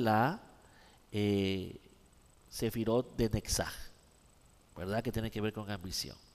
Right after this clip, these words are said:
Ok, ahí la vamos a dejar. Semana entrante seguimos con las otras porque es bastante para su cerebrito y para el mío. Ok, so,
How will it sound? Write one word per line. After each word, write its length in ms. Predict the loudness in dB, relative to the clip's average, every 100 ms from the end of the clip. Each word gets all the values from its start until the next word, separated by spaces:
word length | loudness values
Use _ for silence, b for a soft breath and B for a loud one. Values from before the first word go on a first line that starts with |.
| _ b b b b
Ok, 200 | -8 2
ahí 360 | 2 2 2 2
la 80 |
vamos 160 | 2 4
a 60 | 4
dejar. 520 | 6 8 8 4 -4 B B
Semana 300 | -6 0 0
entrante 580 | 2 2 2 2 0 0 B B
seguimos 480 | -6 -4 -2 -4 -4
con 120 | -4
las 220 | -4 -4 -4
otras 320 | -2 0 0
porque 240 | -2 -2
es 200 | -4 -4
bastante 560 | -6 -2 -4 -4 -4 -6 -8 -8
para 160 | -6 -4
su 100 | -4
cerebrito 520 | -4 -2 -2 -4 -6 -20 -20 -20 -20 -20 b b b b b -10
y 100 | -2
para 160 | -2
el 80 | -2
mío. 220 | -4 -8 -12 -20 -20 -20 -20 -20 _ -18
Ok, 180 | -14 -2 0 0 -2 -14 B B B
so, 520 | 2 8 8 8 4